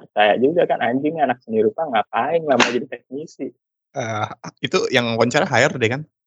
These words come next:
Speaker 2: Pasti.
Speaker 1: Aku nggak ngerti sih kalau kantor gue hitungannya H R D apa bukan.
Speaker 2: Oh.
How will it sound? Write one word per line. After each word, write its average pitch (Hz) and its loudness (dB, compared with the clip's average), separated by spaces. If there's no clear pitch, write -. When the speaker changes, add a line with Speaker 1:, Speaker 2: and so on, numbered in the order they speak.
Speaker 2:
Pasti. - -14
Speaker 1:
Aku 139 -14
nggak 101 -2
ngerti 98 -12
sih 151 -16
kalau 127 -12
kantor 117 -12
gue 131 -2
hitungannya 123 -6
H - -18
R - -18
D - -20
apa - -18
bukan. 131 -8
Speaker 2:
Oh. 98 -18